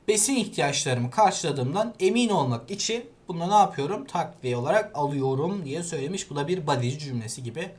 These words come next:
karşımıza geliyor. Construction var burada. Yapı, inşa anlamında kullanılır. Creation veyahut da building de yakın anlamlı diyebiliriz bunlara. The construction of new building. Yeni bir binanın yapımı, yeni binanın yapımı daha doğrusu.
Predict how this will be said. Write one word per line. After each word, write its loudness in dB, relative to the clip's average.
karşımıza -8
geliyor. -8
Construction 0
var 4
burada. -2
Yapı, 0
inşa 4
anlamında -4
kullanılır. -6
Creation -2
veyahut -8
da -6
building 0
de -6
yakın -4
anlamlı -2
diyebiliriz -4
bunlara. -8
The -2
construction 2
of 0
new -2
building. 0
Yeni 2
bir -2
binanın 2
yapımı, 0
yeni -4
binanın 0
yapımı -8
daha -16
doğrusu. -12